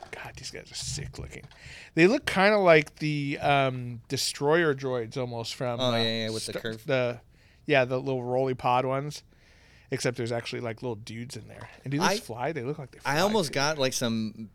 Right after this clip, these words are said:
Speaker 2: big ones that looked almost like dragons, and then I was like, "I don't know if this goes with anything he has."
Speaker 1: <laughs>
Speaker 2: And then I was like, "I do, I would like to see him paint it." I was like, "But I figured I'd go for something." And I remember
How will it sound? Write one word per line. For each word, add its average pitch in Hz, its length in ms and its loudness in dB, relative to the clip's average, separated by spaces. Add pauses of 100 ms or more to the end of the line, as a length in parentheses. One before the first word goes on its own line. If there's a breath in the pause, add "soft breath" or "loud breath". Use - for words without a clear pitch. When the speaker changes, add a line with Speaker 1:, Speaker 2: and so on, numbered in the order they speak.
Speaker 2:
big 135 220 0
ones 143 380 -4
that 117 120 0
looked 131 280 -6
almost 123 380 -4
like 104 200 -4
dragons, 127 560 -4
and 127 100 -6
then 120 80 -4
I 120 40 -4
was 120 100 -4
like, 107 80 -6
"I 131 120 -2
don't 160 140 -4
know 135 160 0
if 131 100 -2
this 117 200 -4
goes 117 200 0
with 104 220 -10
anything 104 480 -4
he 98 200 -4
has." 90 540 -8
Speaker 1:
<laughs> - 0 -
Speaker 2:
And 240 640 4
then 127 120 0
I 131 40 0
was 120 80 -2
like, 120 120 0
"I 120 80 0
do, 127 400 -4
I 120 80 2
would 113 160 -4
like 123 220 -4
to 113 80 -12
see 113 200 -8
him 92 220 -10
paint 123 280 -6
it." 92 140 -8
I 110 80 -4
was 98 80 -4
like, 107 140 -8
"But 113 100 -4
I 110 80 -2
figured 110 300 -6
I'd 98 100 -6
go 107 140 -4
for 95 80 -10
something." 98 340 -8
And 113 140 -4
I - 20 0
remember 131 600 -4